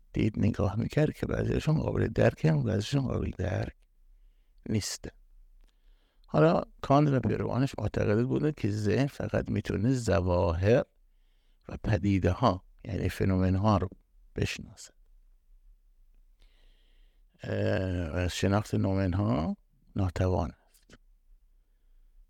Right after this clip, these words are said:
خب حالا دیدگاه کانت و اون بخشی که به، اه، نومن ها و،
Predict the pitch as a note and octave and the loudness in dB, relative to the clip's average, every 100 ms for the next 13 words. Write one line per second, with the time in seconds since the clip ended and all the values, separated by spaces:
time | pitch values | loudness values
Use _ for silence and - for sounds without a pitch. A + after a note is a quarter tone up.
0 | - - - D3 D3+ D3 C#3+ D3 D3 C#3+ | -20 -4 2 6 6 6 4 2 2 2
1 | - D3+ D3 - _ _ _ _ _ _ | 2 4 2 -2 _ _ _ _ _ _
2 | _ - - G2 G2+ G#2 A2+ A#2+ - - | _ -18 -2 0 2 4 4 2 -4 -2
3 | G2+ F#2+ G2+ - - _ _ _ _ _ | 0 0 -2 -4 -18 _ _ _ _ _
4 | _ _ G#3 F3 - - A2 A2+ A2 G2+ | _ _ -10 -10 -10 -6 -6 -4 2 4
5 | F#2+ G2 G2 F#2+ G2+ G2+ | 6 6 4 4 4 2